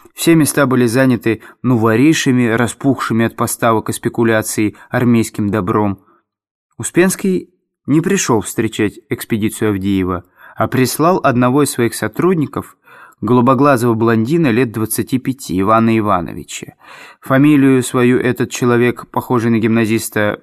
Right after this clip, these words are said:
проведшего лет десять в выпускном классе и забывшего побриться,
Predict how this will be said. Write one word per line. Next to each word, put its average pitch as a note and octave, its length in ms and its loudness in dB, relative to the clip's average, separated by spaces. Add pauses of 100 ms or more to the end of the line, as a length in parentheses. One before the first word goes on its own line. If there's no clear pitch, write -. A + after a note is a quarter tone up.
(160)
проведшего A2+ 580 0
лет G#2 260 0
десять G#2+ 520 -2
в A2+ 100 -6
выпускном A2 540 -2
классе G#2+ 440 -2
и G2+ 140 -4
забывшего G#2+ 500 -4
побриться, C#3+ 680 -4